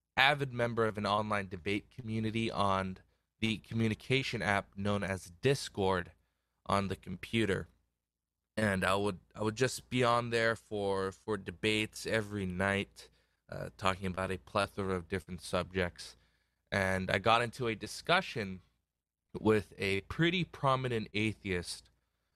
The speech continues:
uh, who was a high-up member of the popular atheist group known as the Atheist Republic. And mind you, I, I'm, I'm still an ignorant freshman,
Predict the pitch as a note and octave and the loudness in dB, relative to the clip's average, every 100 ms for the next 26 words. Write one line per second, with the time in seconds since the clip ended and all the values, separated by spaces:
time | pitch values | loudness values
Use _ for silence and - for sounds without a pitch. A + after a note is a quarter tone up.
0 | _ F#2+ F#2+ E2+ A2 G#2+ G2 G2+ F2+ A2 | _ -2 -2 0 2 2 2 -2 2 4
1 | A#2 G#2 G#2 G#2 G2 G2 F#2 _ _ _ | 4 2 0 0 0 0 -2 _ _ _
2 | - G2 - G2 - G2+ F#2 G2 G2 G2 | -4 -4 -4 -8 2 0 2 0 2 0
3 | F#2+ F#2+ F#2+ - F#2+ F#2 - - _ F#2+ | -2 -4 -6 -4 -4 -4 -6 -20 _ -2
4 | F#2+ F#2+ F#2 F#2 F#2 G2 F#2+ F2+ - G#2 | 0 2 0 0 -2 -4 -4 -2 0 0
5 | G#2 - F#2+ F#2 - F#2 E2+ _ _ _ | 0 0 -2 -2 -6 -4 -4 _ _ _
6 | _ _ - A2 F2+ C#2+ _ _ _ _ | _ _ 0 0 -2 -12 _ _ _ _
7 | _ _ _ _ G#2 G#2+ A#2 D#3 C3 A2+ | _ _ _ _ 0 4 4 4 2 2
8 | F2+ B2 C3 - B2+ - F3+ D#3+ B2 C#3 | 2 -2 -2 -6 -6 -2 0 0 0 0
9 | B2+ A2+ G2+ A#2 A#2 G2+ F#2 | 0 -2 0 0 0 -4 -8